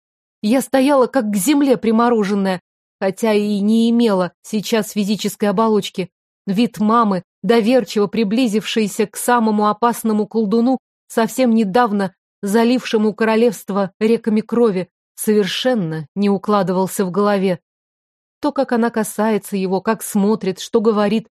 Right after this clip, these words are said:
всё это было до того неправильным. Он отступил, так к ней и не прикоснувшись, оставаясь таким же мрачным, совершенно не расположенным к разговору. И не собирался. "Уходи, Лианна.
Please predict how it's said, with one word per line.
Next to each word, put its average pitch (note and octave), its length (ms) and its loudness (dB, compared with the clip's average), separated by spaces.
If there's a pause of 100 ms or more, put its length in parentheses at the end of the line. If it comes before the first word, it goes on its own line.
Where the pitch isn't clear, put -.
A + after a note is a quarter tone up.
(280)
всё C4 220 2
это B3 180 2
было G#3 320 0
до F3+ 160 -2
того B3+ 400 0
неправильным. G#3+ 840 0 (580)
Он G#3 300 0 (140)
отступил, G#3 800 -4 (480)
так G#3 280 -2
к - 100 -16
ней G3 300 0
и G3+ 160 0
не F#3 140 0
прикоснувшись, G3+ 920 -2 (360)
оставаясь G3 720 0
таким G3 400 0
же F#3 120 0
мрачным, F#3 640 0
совершенно A3 760 2 (220)
не A#3 140 2
расположенным A3+ 760 0
к - 80 -10
разговору. G#3 640 -2 (420)
И E3+ 80 -4
не F3+ 140 0
собирался. F3+ 720 -2 (460)
"Уходи, G3 480 0
Лианна. E3+ 500 -2